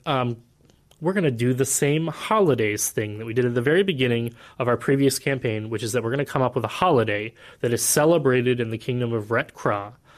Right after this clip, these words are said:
um, that helps give us a little bit of an idea of what kind of culture they have. Um, so, uh, Adam,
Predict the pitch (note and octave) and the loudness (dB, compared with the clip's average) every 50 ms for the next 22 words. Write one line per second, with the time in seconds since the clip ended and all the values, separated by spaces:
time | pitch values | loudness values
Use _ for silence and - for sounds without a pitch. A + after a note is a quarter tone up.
0 | - - - _ _ - A#2+ A2+ G#2+ G#2+ A#2+ C3 B2 A#2+ A2+ A2+ - - - D3 | -20 -20 -20 _ _ -2 0 0 0 -2 -4 -2 -2 -2 -2 -2 -4 -2 -2 -2
1 | A#2+ - - - D3+ B2+ C3 A#2+ - B2+ B2+ D#3+ F#3+ A3+ A3 A3 A3 G3 F3+ F#3 | -2 -2 -2 -2 2 2 2 2 2 2 0 2 2 0 2 2 0 2 2 2
2 | F3+ F3 D#3+ D#3 D3 C#3+ C#3 C3+ C3 A#2+ B2 B2 B2+ A#2+ A2 B2+ A#2+ - - C3+ | 2 2 2 2 0 2 0 0 -2 0 0 2 2 2 2 0 -4 -2 -4 -6
3 | G#2+ - - - C3+ A2+ - - - - C3+ D3+ - - - - - - - - | -6 -6 -4 -4 -4 -4 -4 -8 -12 -12 -14 -14 -16 -18 -18 -18 -20 -20 -20 -20
4 | - - _ _ _ - - - - - - - D3 B2+ B2 A#2+ A#2 A#2 B2 A#2+ | -20 -20 _ _ _ -20 -20 -20 -20 -20 -8 -4 -2 0 0 0 0 -2 -4 -6
5 | - - - - D#3 C#3 C3+ C3 B2+ B2 - - C3+ B2 A#2+ A#2+ - - _ _ | -4 -2 2 4 4 6 6 6 4 2 0 -4 -2 0 0 -2 -2 -6 _ _
6 | _ _ _ _ _ _ - G3+ A3 D#3 G#2+ A2 C#3+ F#3+ | _ _ _ _ _ _ -2 -2 0 0 -2 -4 -6 -10